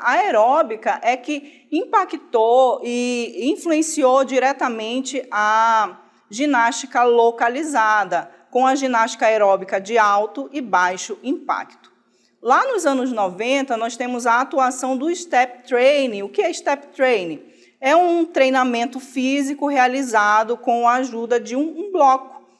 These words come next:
onde você vai subir e descer, fazer exercícios, movimentos, utilizando a ajuda desse bloco.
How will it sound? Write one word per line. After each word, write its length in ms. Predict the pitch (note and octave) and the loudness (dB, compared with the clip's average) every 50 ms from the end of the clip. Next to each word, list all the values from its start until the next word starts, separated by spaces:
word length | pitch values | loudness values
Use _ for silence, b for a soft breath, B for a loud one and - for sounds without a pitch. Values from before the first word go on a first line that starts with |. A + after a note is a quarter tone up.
| b b b | b b b
onde 240 | A3+ B3 A#3 C4+ | -2 -2 -2 -2
você 340 | A#3 A#3+ B3 B3 - C4 B3 | 0 0 0 0 2 0 0
vai 480 | G#3+ A#3 A#3 A#3 A3+ A#3 A#3 A#3+ A#3 A3+ | 4 4 4 4 4 4 2 0 -4 -6
subir 760 | - - - D#4+ C#4 A3+ G3+ A3+ A3+ B3+ D#4 E4 D4 - A3+ | -6 -6 -4 -4 -4 -4 -6 -4 -2 -2 -2 -2 -4 -6 -6
e 60 | A3+ | -2
descer, 560 | G3 G#3+ G#3 G#3 - - A3 G#3 G3+ A3 A#3+ | 0 0 0 0 -2 -2 0 2 2 2 2
fazer 400 | - - A3+ A3 G#3+ A3 A3+ A3 | 2 0 0 0 2 0 0 0
exercícios, 720 | A#3 A3 A#3 G3+ - - - A3 A#3 C#4 D4 - A#3 B3 | 0 -2 -4 -8 -8 -8 -10 -10 -8 -8 -8 -8 -10 -10
movimentos, 800 | A3+ A3 A#3+ C#4+ - - E4+ D#4+ C#4 A#3+ A#3 A#3+ B3 C4+ B3 B3 | -6 -2 0 0 0 0 0 0 0 0 -2 -4 -6 -6 -8 -8
utilizando 800 | C4 B3+ - D4 C4 C#4 D4 C#4 A#3 A3+ A3+ A3+ A3 G#3+ A3 - | -8 -8 -8 -8 -6 -4 -4 -4 -4 -4 -6 -6 -6 -6 -6 -4
a 160 | - A3 G#3 A3 | -2 0 2 2
ajuda 420 | A3+ A3+ - G3+ G#3 G#3+ G#3 A3 G3+ | 0 -2 -4 -8 -6 -6 -4 -4 -4
desse 280 | F#3 F#3+ F#3 F#3 - | -4 -6 -6 -8 -10
bloco. 400 | G#3+ F#3+ D3+ - - - - _ | -10 -8 -8 -8 -8 -12 -18 _